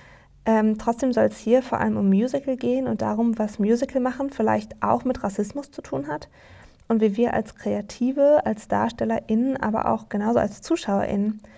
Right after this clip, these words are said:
bewusst mit politischen Fragen innerhalb des Genres und unseres Kanons umgehen und eine Auseinandersetzung damit anstreben können. Vielleicht denken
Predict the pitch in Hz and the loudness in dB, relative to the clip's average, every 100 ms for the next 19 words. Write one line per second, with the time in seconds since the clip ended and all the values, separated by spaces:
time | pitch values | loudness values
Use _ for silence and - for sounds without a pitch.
0 | - - - 208 233 262 247 240 214 220 | -20 -20 -10 2 2 2 -2 -6 -4 -4
1 | - 214 208 - 185 190 - 202 196 196 | -4 -6 -6 -6 -6 -6 -4 -6 -6 -8
2 | - 196 202 214 247 254 208 - 214 214 | -10 -6 -2 0 0 -2 -4 -2 -2 -4
3 | - - 285 208 196 190 196 202 208 240 | -6 -4 0 0 -2 -2 0 0 -2 -4
4 | - - - - - _ - 220 220 220 | -8 -20 -20 -20 -20 _ 0 2 2 0
5 | - 214 214 208 202 214 196 185 202 196 | 0 0 0 0 2 2 2 -2 -2 -2
6 | 196 - - - 101 - - - - - | -2 -4 -10 -8 -8 -8 -10 -12 -14 -16
7 | _ _ _ _ _ _ _ _ _ _ | _ _ _ _ _ _ _ _ _ _
8 | - 220 240 254 247 240 | -6 4 4 6 0 0